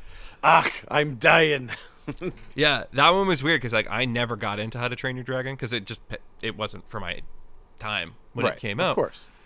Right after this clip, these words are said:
Speaker 2: But they started watching it, and they're just like, "Did you ever watch this?" And I was like, "No." I was like, "I heard it's decent." And, like, Netflix did, like, three seasons
Speaker 1: Jesus,
Speaker 2: of a show.
Speaker 1: I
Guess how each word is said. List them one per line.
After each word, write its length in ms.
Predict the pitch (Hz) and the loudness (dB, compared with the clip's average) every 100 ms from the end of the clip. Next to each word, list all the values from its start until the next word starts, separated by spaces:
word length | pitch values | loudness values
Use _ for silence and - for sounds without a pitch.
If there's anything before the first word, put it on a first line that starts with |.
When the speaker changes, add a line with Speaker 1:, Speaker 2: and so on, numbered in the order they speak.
| - | -10
Speaker 2:
But 140 | - 127 | -8 -2
they 120 | 175 | -2
started 300 | 220 170 117 | 0 -2 -2
watching 320 | 104 101 - 98 | -2 -4 -4 -4
it, 60 | |
and 120 | 95 | -4
they're 80 | 120 | -6
just 180 | 131 135 | -8 -10
like, 100 | 143 | -10
"Did 140 | 135 | -6
you 80 | 170 | -4
ever 100 | 214 | -2
watch 240 | 233 254 - | -2 -4 -4
this?" 300 | 277 262 160 | -8 -8 -4
And 80 | |
I 40 | 143 | -4
was 140 | 127 | -2
like, 140 | 139 127 | -6 -6
"No." 640 | 156 180 202 185 135 113 113 - - | -6 2 6 8 6 4 -2 -14 -10
I 60 | - | -6
was 120 | 160 | -6
like, 120 | 175 | -2
"I 80 | 160 | 0
heard 200 | 175 277 311 | 2 0 -2
it's 160 | - | -8
decent." 560 | - 131 208 131 117 123 - _ - - - - | -4 -2 0 -2 -4 -6 -14 _ -20 -20 -20 -4
And, 180 | 143 131 | -2 2
like, 200 | 131 - | 0 0
Netflix 480 | 123 - - 147 - | -2 0 -2 -6 -4
did, 140 | 117 | -2
like, 320 | 110 104 - | -2 -2 -8
three 240 | - 117 113 | -12 -8 -8
seasons 420 | - 123 110 147 | -6 -6 -2 0
Speaker 1:
Jesus, 240 | 185 120 | 0 0
Speaker 2:
of 60 | - | -2
a 40 | |
show. 280 | - 208 120 | 0 0 0
Speaker 1:
I 120 | 92 | -4